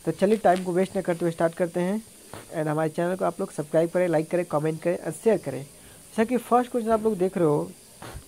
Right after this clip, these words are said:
वागदान संबंधित है, बताइए व्यंजन है कि दीर्घ है?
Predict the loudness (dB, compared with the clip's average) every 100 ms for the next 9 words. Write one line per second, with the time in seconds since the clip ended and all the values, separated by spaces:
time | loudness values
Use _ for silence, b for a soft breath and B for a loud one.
0 | -8 2 4 4 4 4 4 0 0 0
1 | 0 0 -2 -2 -8 0 2 2 0 2
2 | 2 4 0 0 -2 -4 -8 -4 0 0
3 | -2